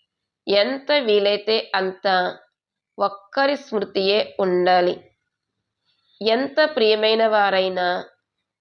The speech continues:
సుందరమైన పిల్లలు ఎంత ప్రియంగా ఉన్నా కానీ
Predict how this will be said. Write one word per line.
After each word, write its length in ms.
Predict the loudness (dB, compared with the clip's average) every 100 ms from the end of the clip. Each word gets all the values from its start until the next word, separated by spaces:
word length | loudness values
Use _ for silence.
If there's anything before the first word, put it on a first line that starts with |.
| _ _ _ _ _ _
సుందరమైన 840 | -6 -2 0 2 2 0 -2 -4
పిల్లలు 540 | -6 -6 -2 -2 -4 -10 _ _ _ -4
ఎంత 380 | -2 -2 -4 -4 -2
ప్రియంగా 800 | -2 -2 2 2 2 0 0 -2
ఉన్నా 380 | -4 -2 -2 -2
కానీ 580 | -2 -2 -2 -4 -8